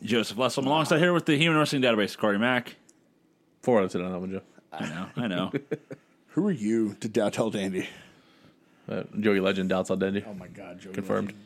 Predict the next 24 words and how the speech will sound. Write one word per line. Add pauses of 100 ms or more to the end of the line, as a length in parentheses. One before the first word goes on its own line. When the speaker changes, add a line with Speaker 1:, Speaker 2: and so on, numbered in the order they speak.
Speaker 3:
You're
no
longer
a
legend. (220)
Speaker 2:
You
know
Speaker 1:
Oh,
Speaker 2:
who
Speaker 1:
man.
Speaker 2:
doubts
El
Dandy? (160)
Speaker 3:
Who?
Speaker 2:
The
Blanchard
brothers. (220)
Speaker 3:
No,
they
don't,
because
Speaker 1:
No,
Speaker 3:
this
Speaker 1:
this